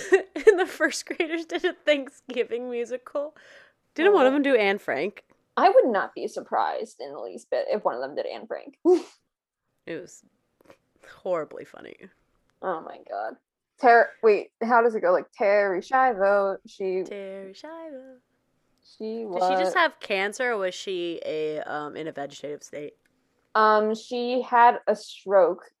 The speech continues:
Speaker 2: and then she went into, like, a coma vegetative state, and she was like that for eleven years, I believe,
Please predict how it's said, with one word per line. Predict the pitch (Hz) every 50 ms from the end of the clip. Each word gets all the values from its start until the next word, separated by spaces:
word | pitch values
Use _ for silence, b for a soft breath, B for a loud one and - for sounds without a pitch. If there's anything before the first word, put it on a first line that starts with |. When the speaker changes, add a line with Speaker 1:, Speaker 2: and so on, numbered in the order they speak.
| _ _ _ _
Speaker 2:
and | - 190 196 196 202
then | 190 190 190 190 190 202
she | 214 - - 208 196 196 196 180
went | 175 196 190 175 - -
into, | 185 196 -
like, | 196 190 175 175
a | 190 185 170 165 156 - - _ _ _ _ _ _ _ -
coma | - 220 208 202 196 196 190 190
vegetative | 175 185 185 196 190 - 220 190 185 185 185
state, | - - - 175 156 139 156 - - _ _ _ _ _ _ _ _ _ _ _ -
and | 208 202 202
she | - 240 220
was | 208 190
like | 214 196 185 -
that | 196 185 180
for | - 214 190 185 185 180 - - _ _ -
eleven | 202 196 190 190 190 185 180 190 196 196
years, | 185 180 180 170 175 180 180
I | 156 165
believe, | - 175 175 170 165 151 160 131 165 190